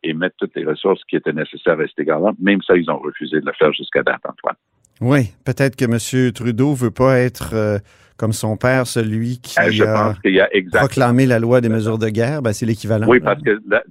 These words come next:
Speaker 1: cette fameuse loi sur les urgences, c'est la succession, c'est la, c'est la suite.
Speaker 2: Ben oui.
Speaker 1: C'est la, il n'y a plus de loi sur les mesures de guerre,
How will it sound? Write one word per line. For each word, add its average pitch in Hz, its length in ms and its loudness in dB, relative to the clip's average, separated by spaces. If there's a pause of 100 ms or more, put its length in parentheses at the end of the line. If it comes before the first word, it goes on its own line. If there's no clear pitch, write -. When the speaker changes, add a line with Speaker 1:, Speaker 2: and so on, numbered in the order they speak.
Speaker 1:
cette 98 220 0
fameuse 107 360 -2
loi 101 280 -6
sur - 120 -12
les 92 160 -4
urgences, 95 320 -4 (400)
c'est 127 200 0 (680)
la 87 240 0
succession, 92 680 -4 (300)
c'est - 60 -4
la, 82 120 -2 (100)
c'est 85 80 -6
la 78 120 0
suite. - 300 0 (280)
Speaker 2:
Ben 107 140 -2
oui. 123 120 0
Speaker 1:
C'est 131 60 2
la, 92 80 -2 (240)
il - 20 -16
n'y 82 60 2
a - 60 2
plus 147 240 2
de 120 40 -4
loi 90 200 4
sur - 120 -8
les 78 60 0
mesures 73 300 -4
de 76 80 -10
guerre, 87 180 0